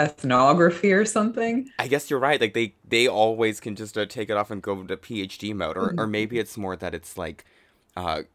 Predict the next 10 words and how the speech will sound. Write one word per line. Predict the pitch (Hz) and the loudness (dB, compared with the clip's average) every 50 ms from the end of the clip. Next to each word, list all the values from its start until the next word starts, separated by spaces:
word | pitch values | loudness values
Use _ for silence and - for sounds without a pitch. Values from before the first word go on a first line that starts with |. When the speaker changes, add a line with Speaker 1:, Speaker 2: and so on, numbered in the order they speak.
| _ - | _ -14
Speaker 2:
completely | - 101 92 104 104 95 - 87 | -14 -14 -10 -10 -10 -10 -10 -12
synchronous. | 85 - - 95 87 - 85 76 - - - - _ | -14 -12 -14 -14 -14 -12 -14 -14 -14 -14 -16 -18 _
But | - 87 82 76 - - - - | -8 -8 -8 -8 -8 -12 -6 -6
I'm, | 101 107 104 95 | -4 -4 -4 -6
I'm | - 107 107 | -6 -8 -8
jealous | 98 - 110 101 104 104 98 - 98 | -8 -6 -4 -2 -2 -2 -4 -6 -10
of | 98 85 | -10 -6
that | 90 85 76 - | -6 -6 -6 -8
kind | - 104 92 90 90 85 | -10 -10 -10 -8 -8 -10
of | 85 85 85 | -12 -12 -14